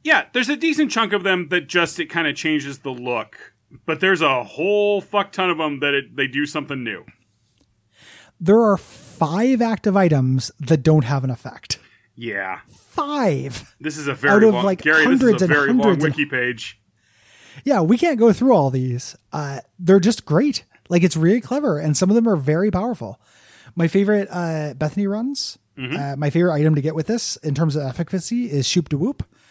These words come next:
Speaker 1: Yes.
Speaker 2: Where all your whiffs also shoot lasers. <laughs>
Speaker 1: Uh-huh.
Speaker 2: It's fucking nuts. Uh, oh, and it takes the, uh, the charge of whatever your active item is. So, uh, it's four naturally, but if you get Shoop da Whoop, which is a two-room charge, you now have a two-room charge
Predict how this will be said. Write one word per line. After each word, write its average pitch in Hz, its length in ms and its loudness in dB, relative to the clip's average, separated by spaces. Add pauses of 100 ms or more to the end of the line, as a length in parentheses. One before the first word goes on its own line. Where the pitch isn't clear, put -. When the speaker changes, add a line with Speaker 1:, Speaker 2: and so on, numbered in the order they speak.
(280)
Speaker 1:
Yes. 139 180 0
Speaker 2:
Where 175 220 2
all 240 180 2
your 269 200 2
whiffs 269 420 -2 (160)
also 202 360 2
shoot 240 280 2
lasers. 180 720 0
<laughs> - 20 -6
Speaker 1:
Uh-huh. 165 400 -2 (600)
Speaker 2:
It's - 320 -20
fucking 269 440 0
nuts. - 560 0 (920)
Uh, 165 200 -6 (120)
oh, 269 120 4
and 214 120 4
it 214 100 0
takes - 260 -2
the, 226 200 4
uh, 185 180 2
the 160 120 -2
charge 175 500 2
of 165 180 0
whatever 160 220 4
your 151 100 2
active 139 220 -6
item 123 180 -12
is. 160 320 -14 (680)
So, 160 400 2
uh, 139 360 -6 (100)
it's 160 160 -4
four 269 280 4
naturally, 147 440 0
but 135 140 0
if 156 80 0
you 170 80 2
get 160 140 2
Shoop 285 160 0
da 214 80 2
Whoop, 143 240 2
which 147 120 -2
is 139 60 -2
a 135 60 -2
two-room 190 340 4
charge, 127 540 -6
you 175 120 4
now 175 140 6
have 151 140 2
a 131 60 -4
two-room 156 380 2
charge 131 480 -12